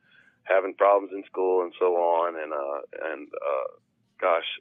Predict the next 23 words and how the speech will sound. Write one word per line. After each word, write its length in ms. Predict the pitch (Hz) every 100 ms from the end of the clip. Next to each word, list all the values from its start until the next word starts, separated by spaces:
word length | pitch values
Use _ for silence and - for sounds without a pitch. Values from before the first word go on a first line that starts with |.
| -
at 120 | 95
nineteen, 680 | 95 104 - - 156 135 90
I 100 | 85
had 120 | 82
a 60 | 69 -
stroke. 420 | - 143 - - - _ _ _ _ _ _ _ _ _
Um, 460 | 85 80 71 53 - _ _ - -
and 100 | 85
it 100 | 87
was 80 | 90
a 20 |
mild 300 | 120 123 -
stroke. 380 | - 73 67 78
It 80 | 82
wasn't, 340 | 92 90 85 -
it 100 | 85
wasn't 260 | 104 98 78
debilitating, 760 | 87 117 101 - 80 78 80
but 120 | 80
it, 180 | 87 85
it 200 | 87 85 - _
definitely, 580 | 110 - 95 82 87 82 - 76
uh, 260 | 71 69